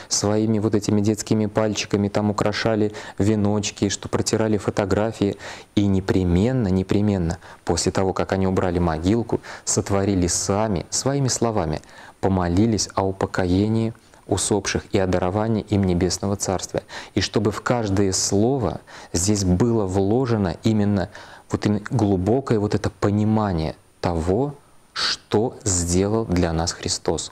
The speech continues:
Он ожил, Он был первенец из мёртвых, и теперь эта дорога открыта всем. Поэтому, э, если вот это сознание будет, то человек,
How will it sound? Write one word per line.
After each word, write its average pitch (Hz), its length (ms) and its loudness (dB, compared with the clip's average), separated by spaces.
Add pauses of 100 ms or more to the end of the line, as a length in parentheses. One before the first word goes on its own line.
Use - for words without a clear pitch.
(120)
Он 107 260 2
ожил, 95 500 0 (800)
Он 101 180 2
был 98 160 2
первенец 113 640 0
из 98 120 2
мёртвых, 101 540 -2 (100)
и 101 80 2
теперь 110 460 0
эта 101 180 0
дорога 92 400 0
открыта - 500 -2
всем. - 360 -2 (1160)
Поэтому, 101 480 0 (380)
э, 95 340 0
если 101 460 2
вот 101 180 -2
это 110 180 0
сознание 98 500 0
будет, 113 360 0
то 98 100 2
человек, 101 560 0